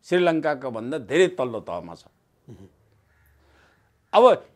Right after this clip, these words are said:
यो अवस्थामा चाहिँ यही कुरालाई अलिकति रिफर्म बङ्गलादेशले गरेको हुनाले नेपालभन्दा धेरै अगाडि गइसकेको छ बङ्गलादेश। बङ्गलादेश पनि यस्तो अवस्थामा थियो नि त, सुधार गर्यो उसले पोजिटिभली।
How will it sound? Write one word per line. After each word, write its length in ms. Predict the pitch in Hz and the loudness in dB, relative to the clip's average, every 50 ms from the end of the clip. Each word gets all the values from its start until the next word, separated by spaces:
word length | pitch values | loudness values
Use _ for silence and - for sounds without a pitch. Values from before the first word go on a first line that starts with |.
| _ - - | _ -14 -10
यो 380 | 135 139 175 262 320 330 320 | -8 0 4 6 6 8 8
अवस्थामा 680 | 302 262 220 233 240 214 - - - 214 226 226 226 226 | 8 8 8 6 2 2 0 0 2 2 2 2 0 -4
चाहिँ 220 | 214 233 240 247 233 | -4 -6 -6 -6 -6
यही 360 | 208 180 202 262 330 349 320 | -4 0 2 4 6 6 4
कुरालाई 540 | 320 - 269 247 240 240 240 254 277 269 247 | 2 0 -2 2 4 4 6 6 6 4 2
अलिकति 580 | - - - 277 311 285 294 269 240 262 214 | 2 2 2 2 2 2 0 0 0 0 2
रिफर्म 680 | 170 185 202 175 170 208 240 233 220 208 185 165 139 131 | 2 2 0 0 0 0 0 0 0 -6 -10 -10 -8 -6
बङ्गलादेशले 640 | 165 202 214 220 226 226 202 214 202 175 220 220 208 | -6 -2 2 4 4 4 4 0 -4 -4 -6 -6 -6
गरेको 320 | 175 202 202 202 190 190 | -4 -2 -2 -2 -4 -4
हुनाले 300 | 202 190 196 196 208 202 | -4 -4 -4 -4 -6 -6
नेपालभन्दा 520 | 196 190 202 208 220 208 208 202 208 208 196 | -4 -4 -2 0 0 0 0 -4 -4 -4 -4
धेरै 220 | 165 170 190 254 | -2 -2 -2 0
अगाडि 320 | 247 220 202 185 180 170 160 | 0 0 0 -2 -2 -2 -4
गइसकेको 440 | 156 143 123 - 139 123 123 113 | -6 -8 -8 -8 -8 -6 -6 -6
छ 120 | 101 - 131 | -6 -8 -12
बङ्गलादेश। 560 | 104 98 101 101 98 98 92 104 98 85 - 123 | -12 -12 -12 -10 -10 -10 -10 -12 -14 -18 -14 -10
बङ्गलादेश 480 | 143 175 208 220 214 208 202 190 185 | -6 0 4 4 4 4 2 -2 -6
पनि 180 | 233 247 269 285 | -8 -8 -8 -6
यस्तो 240 | 269 226 - - 214 | -8 -8 -6 -6 -6
अवस्थामा 420 | 156 143 135 - 151 131 123 120 | -6 -6 -6 -8 -10 -10 -10 -12
थियो 260 | 107 - - 151 165 | -14 -14 -10 -10 -8
नि 80 | 151 110 | -8 -10
त, 120 | 104 - | -14 -18
सुधार 440 | - - - - 185 156 147 151 139 | -20 -20 -14 -10 -6 -6 -4 -6 -6
गर्यो 320 | 117 135 175 202 226 220 208 | -6 -8 -8 -6 -6 -8 -8
उसले 140 | 190 185 | -8 -10
पोजिटिभली। 600 | 175 175 175 165 151 147 139 - 143 135 - - | -12 -12 -12 -10 -10 -10 -10 -10 -14 -14 -14 -20